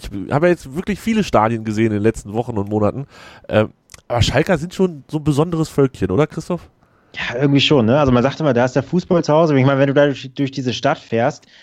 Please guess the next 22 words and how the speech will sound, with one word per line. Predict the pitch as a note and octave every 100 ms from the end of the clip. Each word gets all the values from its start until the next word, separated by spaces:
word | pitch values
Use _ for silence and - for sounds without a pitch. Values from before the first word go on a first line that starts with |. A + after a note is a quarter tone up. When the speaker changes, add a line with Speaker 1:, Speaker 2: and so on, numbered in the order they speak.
| _ -
Speaker 2:
da |
ist | C#3 C3+
ja | B2
wirklich | D#3+ - A2+
nichts, | C#3 - - -
außer | C3 C3 C3
hin | C#3
und | C3+
wieder | C3 B2+
eine, | B2+
eine, | A#2+ C3 C3
eine | B2+ B2
blau-weiße | B2 C3 C3+ C3 A2
Fahne | A#2+ B2+
und | C#3
sonst | A2 A#2+ A2+
sehr | A#2+
viel | A#2 B2+ A#2 - - _
graue | - A#2 C3+ C#3+
Tristesse. | - A#2 - D3+ C#3
Aber, | B2 B2 A#2+ - _ _ _ _ _
boah, | B2 A#2